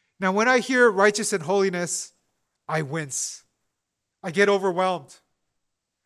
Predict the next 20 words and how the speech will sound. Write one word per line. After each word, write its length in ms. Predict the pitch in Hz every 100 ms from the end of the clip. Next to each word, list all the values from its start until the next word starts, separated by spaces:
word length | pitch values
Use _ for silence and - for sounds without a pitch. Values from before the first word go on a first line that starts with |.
| _
I 120 | - 185
start 420 | - 220 233 -
struggling 540 | - 214 208 226 226
about 320 | 214 214 208
how 100 | 190
I 120 | 220 214
need 180 | 220
to 80 | 202
change 420 | - 208 202 208
my 180 | 196 214
behavior. 840 | 214 214 175 190 208 208 185 180 - _ _ _ _ _ _ _ _ _
I 40 | 156
might 200 | 202 202
even 240 | 226 196
have 140 | 196 190
a 40 |
little 200 | 190 196
panic 360 | 196 214 233 214
attack 520 | - 190 156 - _ _ _ _ _ -
because 320 | 214 226